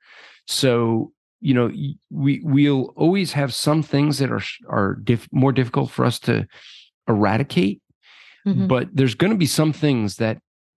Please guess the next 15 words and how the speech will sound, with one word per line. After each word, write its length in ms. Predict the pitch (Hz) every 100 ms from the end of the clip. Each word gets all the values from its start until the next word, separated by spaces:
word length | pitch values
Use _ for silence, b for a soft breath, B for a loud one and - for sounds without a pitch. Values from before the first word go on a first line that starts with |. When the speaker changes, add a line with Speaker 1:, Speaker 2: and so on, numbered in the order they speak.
| _ -
Speaker 1:
change 360 | - 131 110
right 160 | 110 107
away. 400 | 107 104 98 - _ _ 269 -
One 520 | - 156 156 139 160
of 80 | 226
them 120 | 135
will 80 | 120
be 220 | 113 123
love 300 | 120 117 120
for 360 | - 113 107 104
God 260 | - 104 120
and 160 | 113 104
love 140 | 101
for 160 | 87 -
others. 440 | 113 - -